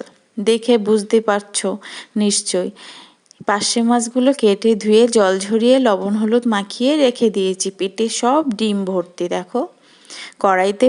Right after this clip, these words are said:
পরিমাণ মতো সর্ষের তেল দিয়ে গরম হলে মাছগুলো একে একে দিয়ে দেব। ভিডিওটা সম্পূর্ণ দেখার অনুরোধ রইল। ভালো লাগলে অবশ্যই লাইক, শেয়ার, কমেন্ট করে জানাবে কেমন হলো, আর সাবস্ক্রাইব করে অবশ্যই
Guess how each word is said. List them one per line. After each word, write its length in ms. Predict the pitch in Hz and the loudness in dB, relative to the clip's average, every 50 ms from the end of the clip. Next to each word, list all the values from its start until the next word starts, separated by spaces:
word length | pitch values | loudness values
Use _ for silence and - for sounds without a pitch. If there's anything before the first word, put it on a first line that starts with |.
| 254 - | 4 4
পরিমাণ 420 | 214 202 202 214 214 233 254 269 262 262 | 2 2 4 4 4 4 4 4 4 4
মতো 240 | 240 214 202 - 226 233 226 - | 4 2 0 0 -2 -2 0 0
সর্ষের 480 | - 220 214 - - - - 247 226 233 - _ | 0 0 0 0 -2 0 0 0 0 -2 -6 _
তেল 240 | - 208 208 220 226 262 294 262 220 | 2 4 4 4 4 2 2 2 2
দিয়ে 220 | 247 254 247 226 196 180 | 4 4 4 4 4 4
গরম 340 | 170 180 180 185 190 226 254 | 2 2 2 2 2 2 2
হলে 280 | 254 254 285 269 240 208 190 190 185 | 2 4 2 4 4 2 0 0 0
মাছগুলো 500 | 175 175 180 175 - - - 208 220 233 - - - | 0 0 -2 -2 -4 -2 0 2 2 2 0 0 -4
একে 220 | 185 175 - 190 190 190 | -8 -4 0 0 0 0
একে 200 | 190 190 - 262 311 339 302 | 0 0 0 0 0 0 2
দিয়ে 220 | 302 302 302 277 233 175 175 | 2 4 4 4 4 4 2
দেব। 160 | 165 - - - - - - - - - - - - - - _ - 208 | -2 -2 -2 -6 -8 -8 -16 -20 -20 -20 -20 -20 -20 -20 -10 _ 0 2
ভিডিওটা 500 | 214 208 190 208 202 196 190 190 233 240 262 - - | 2 2 4 4 4 4 4 4 2 0 0 2 2
সম্পূর্ণ 480 | 269 277 302 311 311 320 302 269 226 214 208 | 2 2 2 2 4 4 4 6 6 4 2
দেখার 440 | 196 190 196 202 - - 262 277 302 - - 254 | 2 0 -2 -2 -4 -2 0 0 2 2 2 4
অনুরোধ 400 | 254 262 302 311 311 311 294 285 - 208 | 4 4 4 6 4 4 4 2 2 2
রইল। 240 | 208 196 190 180 180 185 175 175 196 | 4 4 4 4 2 0 0 0 0
ভালো 200 | 190 185 196 196 196 196 196 | 0 2 2 4 4 4 2
লাগলে 280 | 190 190 196 208 226 233 214 190 | 0 0 0 0 2 2 2 2
অবশ্যই 560 | 180 208 240 254 - - - - 233 202 196 190 185 190 | 2 2 0 0 -2 -4 0 0 2 2 2 2 2 0
লাইক, 280 | 190 196 202 202 196 - - - | 2 2 0 -2 -2 -6 -8 -6
শেয়ার, 340 | - - 202 202 202 196 185 190 - - - - - - - - _ | -2 0 2 2 2 2 0 -4 -8 -16 -20 -20 -20 -20 -20 -18 _
কমেন্ট 340 | - 196 185 180 190 202 202 196 - | -2 0 0 0 -2 -4 -2 0 2
করে 160 | 214 214 220 214 | 4 4 4 2
জানাবে 440 | 202 202 180 180 185 185 190 208 226 | 2 0 0 2 0 2 2 2 2
কেমন 340 | 226 - 226 220 226 226 233 233 | 2 2 2 2 4 4 4 4
হলো, 220 | 226 240 240 240 269 | 4 4 4 4 2
আর 140 | 269 254 226 - - | 2 0 -2 -2 -2
সাবস্ক্রাইব 500 | - 208 196 - - - - 220 220 226 220 - | -2 -2 -2 -2 -4 -2 0 0 0 0 -2 -2
করে 160 | - 247 254 247 208 | 2 2 4 4 2
অবশ্যই 520 | 175 196 214 - - - - 277 302 349 | 0 -2 -4 -4 -6 -2 2 4 4 4